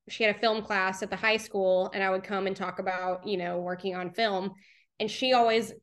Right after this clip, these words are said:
said, you know, "What would you do if, if Miss Calloway," speaking about herself, she, "What would you do if Miss Calloway, um, made you revise the same paper, you know, thirty times?" And they all would just go, "Oh, no, no." But it's like,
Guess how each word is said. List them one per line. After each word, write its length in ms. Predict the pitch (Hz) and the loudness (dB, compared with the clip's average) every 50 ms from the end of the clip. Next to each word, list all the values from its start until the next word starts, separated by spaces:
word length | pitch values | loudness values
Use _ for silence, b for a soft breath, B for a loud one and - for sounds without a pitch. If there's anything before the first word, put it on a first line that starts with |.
| _ _ _ | _ _ _
said, 560 | - - - 247 233 220 214 208 202 202 208 | -8 0 2 4 4 6 4 4 2 2 0
you 60 | 226 | 0
know, 120 | 214 202 196 | 2 2 4
"What 180 | 202 254 269 | 4 4 4
would 180 | 320 320 277 285 | 4 2 2 0
you 60 | 294 | 2
do 200 | 247 254 254 247 | 4 4 4 4
if, 280 | 240 233 233 - - - - | 4 2 0 -4 -10 -6 -2
if 220 | 226 220 214 220 - | -2 -2 0 0 0
Miss 180 | 233 226 220 | 0 0 0
Calloway," 680 | - - 233 220 226 233 226 220 208 196 196 196 196 | 0 2 2 4 4 4 4 4 4 4 4 2 2
speaking 340 | 196 - - 226 208 214 214 | 0 -2 -4 -4 -2 0 0
about 160 | 202 196 190 | 0 0 0
herself, 380 | 190 214 208 - 226 208 190 190 | -2 -2 -2 0 0 -2 -2 -2
she, 100 | - 254 | -2 -2
"What 160 | 233 247 269 339 | 2 2 2 2
would 100 | 370 359 | 2 0
you 160 | 359 349 339 | 0 0 0
do 20 | 320 | 0
if 40 | - | -2
Miss 200 | 320 277 254 - | -2 -4 -4 -4
Calloway, 720 | - 262 247 240 254 262 254 247 240 226 226 226 220 226 B B B B B B _ - | 0 2 4 4 4 4 4 4 4 4 2 2 -2 -4 B B B B B B _ 0
um, 460 | 226 226 226 220 214 208 196 - 240 | 2 4 4 4 4 2 0 2 2
made 180 | 226 240 269 254 | 2 4 4 4
you 140 | 320 320 | 4 4
revise 460 | 311 262 220 220 208 208 226 240 233 233 | 4 4 4 4 4 4 4 4 2 0
the 100 | 214 202 | -4 -4
same 300 | 202 226 220 220 220 208 | -2 0 0 0 0 0
paper, 720 | 208 208 220 214 220 214 196 190 190 185 185 180 180 185 | -2 -2 -2 0 0 2 4 6 6 8 6 6 4 2
you 80 | 185 220 | -2 0
know, 140 | 185 180 180 | 0 0 -2
thirty 320 | 185 - 220 214 214 202 | 0 0 0 2 0 -2
times?" 680 | 190 - 196 190 190 185 190 - 202 214 214 - - - _ _ _ _ _ _ _ _ _ _ - | -2 -2 -2 -2 0 -2 -4 -4 -6 -6 -6 -8 -12 -16 _ _ _ _ _ _ _ _ _ _ 2
And 140 | 226 240 240 | 4 6 8
they 80 | 240 | 8
all 180 | 240 233 233 233 | 8 8 8 8
would 120 | 240 233 | 6 4
just 140 | 233 233 - | 4 2 2
go, 120 | 233 208 - | 0 2 4
"Oh, 200 | 226 262 285 285 | 6 8 8 8
no, 420 | 262 214 202 190 180 175 180 175 175 - _ _ _ _ | 8 6 4 4 2 0 -2 -6 -10 -16 _ _ _ _
no." 720 | - 226 226 233 240 233 233 240 233 233 233 233 240 233 - - - - - | 0 2 4 6 6 6 6 6 6 4 4 2 2 0 -4 -8 -16 -16 0
But 140 | 214 247 240 | 4 4 6
it's 160 | 247 247 262 | 6 6 6
like, 260 | 262 247 240 240 | 6 6 6 2